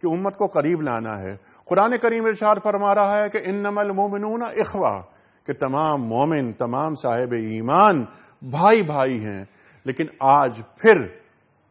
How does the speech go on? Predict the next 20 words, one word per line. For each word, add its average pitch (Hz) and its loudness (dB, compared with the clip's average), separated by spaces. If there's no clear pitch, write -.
کراچی 165 2
میں 113 -6
خود 180 -4
کچھ 139 -6
دھماکہ 110 -8
ہو 95 -10
گیا، 98 -16
دو 156 2
افراد 147 2
شہید 123 -4
ہو 120 -4
گئے۔ 117 -6
خواتین 262 -2
و 269 -2
حضرات، 240 2
یہ 311 -4
نزول 247 0
قرآن 254 4
کا 269 2
مہینہ، 196 -2